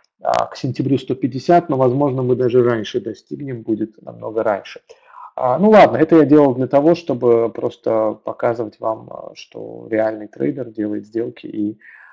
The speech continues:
а, конструкция и стратегия моя достаточно неплохая. Даже я удивлён ей, даже я, тьфу-тьфу, постучу по дереву, удивлён, что уже полтора года, а, вообще никаких провалов. Ну, там двенадцать процентов был небольшой провал, а, вот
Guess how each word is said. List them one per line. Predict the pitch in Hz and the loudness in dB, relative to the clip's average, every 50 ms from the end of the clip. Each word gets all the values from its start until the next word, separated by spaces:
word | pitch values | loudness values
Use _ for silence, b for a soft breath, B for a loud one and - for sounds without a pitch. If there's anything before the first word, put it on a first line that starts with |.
| B B | B B
а, | _ - - - - - | _ -16 -14 -12 -12 -14
конструкция | - _ - 110 101 - - _ 123 113 _ _ - 113 | -12 _ -8 -8 -8 -10 -18 _ -20 -20 _ _ -14 -14
и | 110 107 | -14 -14
стратегия | _ - - 107 _ - 117 113 117 113 | _ -20 -20 -20 _ -8 -6 -6 -6 -8
моя | 104 104 101 101 104 104 | -8 -8 -8 -8 -8 -10
достаточно | 101 _ 110 104 - _ 117 110 107 113 - - - 107 | -8 _ -10 -10 -8 _ -8 -8 -8 -10 -18 -20 -20 -18
неплохая. | 104 104 - - 107 104 - - 127 127 123 - | -18 -18 -12 -8 -8 -8 -6 -6 -6 -6 -4 -2
Даже | 123 127 120 131 | -2 -2 0 2
я | 127 127 123 117 | 4 4 6 6
удивлён | 110 104 104 104 104 107 110 104 101 104 | 4 4 2 0 0 0 0 0 -2 0
ей, | 104 117 127 127 | 0 0 0 -2
даже | 110 113 107 104 104 104 | -4 -4 -4 -4 -4 -4
я, | 104 107 113 117 | -4 -4 -4 -6
тьфу-тьфу, | _ - - 110 104 - _ - 117 123 120 B B B B B B - | _ -12 -12 -12 -12 -12 _ -6 -6 -6 -6 B B B B B B -20
постучу | - 120 - - 113 - - 117 | -20 -20 -16 -16 -16 -6 -6 -6
по | 110 - 110 | -4 -4 -6
дереву, | 104 107 117 123 123 117 | 0 0 0 0 2 0
удивлён, | 110 107 110 104 104 107 110 117 120 | -2 -2 -2 -2 0 0 0 -2 -2
что | - - _ 113 | -8 -10 _ -8
уже | 104 98 107 101 | -6 -6 -6 -8
полтора | - - 110 107 - 113 110 110 | -6 -10 -10 -6 -6 -2 0 0
года, | 110 107 113 113 110 107 110 107 b b b b b b b | 0 0 0 0 0 0 -2 -6 b b b b b b b
а, | _ 110 110 | _ -8 0
вообще | 107 117 117 110 110 - - 151 | 4 4 4 4 4 2 2 2
никаких | 135 123 110 - 107 107 107 - _ | 2 2 0 -2 -6 -8 -8 -8 _
провалов. | - 113 107 104 113 127 147 143 120 - | -2 -2 2 4 4 4 4 2 0 -2
Ну, | 165 175 | -6 -6
там | 170 - 127 107 | -4 -6 -8 -6
двенадцать | 107 117 123 123 117 110 - _ | -6 -6 -4 -2 -4 -4 -6 _
процентов | - 107 - - 107 101 _ 107 101 | -14 -14 -12 -12 -18 -18 _ -20 _
был | 110 104 | -20 -16
небольшой | 107 104 101 104 101 - - 113 | -16 -12 -12 -12 -12 -12 -20 -20
провал, | _ - - - 73 - - b b b b b b b _ | _ -8 -6 -4 -4 -6 -6 b b b b b b b _
а, | - - 53 53 53 55 - - - - | -20 -16 -14 -12 -12 -12 -12 -14 -16 -18
вот | - 50 | -20 -20